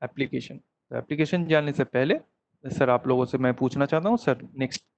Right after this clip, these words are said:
कुछ queries है कि नहीं failure और इसके बारे में sir? हेलो?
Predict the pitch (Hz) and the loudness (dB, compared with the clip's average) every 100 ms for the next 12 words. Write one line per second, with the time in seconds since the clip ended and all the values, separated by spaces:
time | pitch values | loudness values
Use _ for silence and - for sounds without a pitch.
0 | _ - 131 - 131 127 135 123 120 127 | _ -16 -14 -2 4 4 4 0 0 -2
1 | 156 196 - _ 131 131 127 123 120 127 | -2 -2 -6 _ -4 0 2 2 2 -2
2 | 120 - 123 127 127 123 123 - - _ | -4 -4 -6 -4 -6 -8 -16 -18 -20 _
3 | _ _ _ _ _ _ _ _ _ _ | _ _ _ _ _ _ _ _ _ _
4 | _ _ _ _ _ _ _ _ _ _ | _ _ _ _ _ _ _ _ _ _
5 | _ _ - 143 170 - | _ _ 2 4 4 2